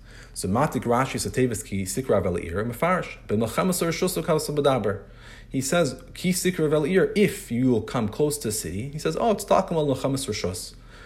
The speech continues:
And what's his proof? His proof is from a few psukim later, where it says that, um, the, the, these same halachas of trying to make peace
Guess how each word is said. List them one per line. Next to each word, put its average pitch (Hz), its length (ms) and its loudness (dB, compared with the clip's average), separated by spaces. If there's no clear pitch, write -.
And 98 100 -2
what's 110 180 2
his - 120 0
proof? - 380 -6
His 98 120 0
proof 175 240 2
is 190 120 4
from 120 160 2
a 117 40 0
few 156 180 -4
psukim 165 380 0
later, 170 500 6
where 143 140 10
it 139 60 6
says 143 280 6
that, 123 320 2
um, 113 340 4
the, 123 380 -6
the, 117 180 4
these 160 360 6
same 127 220 4
halachas 113 500 4
of 95 260 -2
trying 139 280 2
to 151 100 -4
make 143 180 0
peace 190 360 0